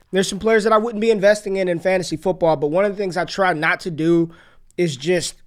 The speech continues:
ragtag on guys, man. There's been so many times, Jay, since I've been doing this over the past three years where, like, Najee Harris has reached out to just say, "Yo, appreciate the love,"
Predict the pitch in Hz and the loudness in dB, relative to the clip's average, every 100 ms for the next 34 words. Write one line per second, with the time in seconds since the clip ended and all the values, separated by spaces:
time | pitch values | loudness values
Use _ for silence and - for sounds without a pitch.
0 | - 131 139 170 185 170 - 160 160 156 | -18 -8 0 2 2 0 -4 0 2 0
1 | 123 - 151 147 147 135 143 139 131 123 | -4 -10 -8 -6 -6 -4 -2 0 -2 -6
2 | 143 151 170 180 - 190 165 196 196 170 | -4 -2 -2 -2 -4 -6 -2 -2 0 -2
3 | 170 180 170 131 147 151 143 135 - - | -2 -2 -2 -4 -2 0 0 -4 -12 -18
4 | - 202 170 180 156 165 147 190 202 165 | -6 -4 0 0 0 -2 0 0 0 0
5 | 165 156 151 180 170 170 156 170 185 151 | -2 -4 -2 0 0 -2 -2 0 0 0
6 | 143 160 151 135 147 160 151 160 160 147 | -2 -2 -2 -2 -2 0 -2 -2 -2 -2
7 | 117 113 - _ _ - 175 143 185 180 | -4 -10 -14 _ _ -6 -6 0 0 0
8 | - 175 143 147 139 160 - 165 151 160 | -2 -2 -2 -6 -10 -8 -4 0 2 0
9 | 139 185 165 170 156 147 160 147 127 - | 0 -2 0 -2 -2 0 2 0 -2 -8